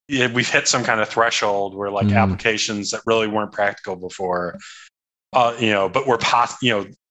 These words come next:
Speaker 1: had been researched things before are now, like,
Speaker 2: Mm-hmm.
Speaker 1: turning into, like, go to Chat G P T and you can just go type stuff in.
Speaker 2: Right.
Speaker 1: Uh, like, I had worked on a, a research project, uh, at Carnegie Mellon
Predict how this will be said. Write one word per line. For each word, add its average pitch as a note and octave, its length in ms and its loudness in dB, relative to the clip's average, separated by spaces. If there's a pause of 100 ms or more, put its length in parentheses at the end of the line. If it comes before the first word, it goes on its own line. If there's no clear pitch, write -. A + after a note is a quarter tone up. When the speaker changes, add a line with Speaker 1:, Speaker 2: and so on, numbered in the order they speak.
(120)
Speaker 1:
had B2+ 120 0
been G#2+ 200 0
researched A2 720 -2 (240)
things G2 300 -4
before F#2+ 480 -4
are F#2+ 40 -4
now, G#2 220 -2
like, G2+ 200 2
Speaker 2:
Mm-hmm. G2+ 40 2
Speaker 1:
turning G2 280 -2
into, F#2 340 -6
like, F2 300 -6 (520)
go G#2+ 180 2
to - 160 -6
Chat G#2+ 260 0
G G2+ 180 -2
P G2+ 200 -8
T C3 280 -2
and F2+ 100 -6
you F#2 80 -4
can - 160 -14
just F#2+ 200 -4
go G2 120 -2
type F#2 300 -2
stuff F2 320 -4
in. G#2 260 -8 (400)
Speaker 2:
Right. G2+ 220 2 (200)
Speaker 1:
Uh, F#2 500 2 (500)
like, C#3 140 2
I E3 140 4
had E3 120 0
worked C#3+ 240 2
on B2+ 240 2
a, G#2+ 420 2
a G#2 80 -4
research A#2+ 580 -2
project, G2 920 -2 (280)
uh, F#2+ 420 -2 (200)
at G2 260 -2
Carnegie G#2+ 340 0
Mellon G2 880 -2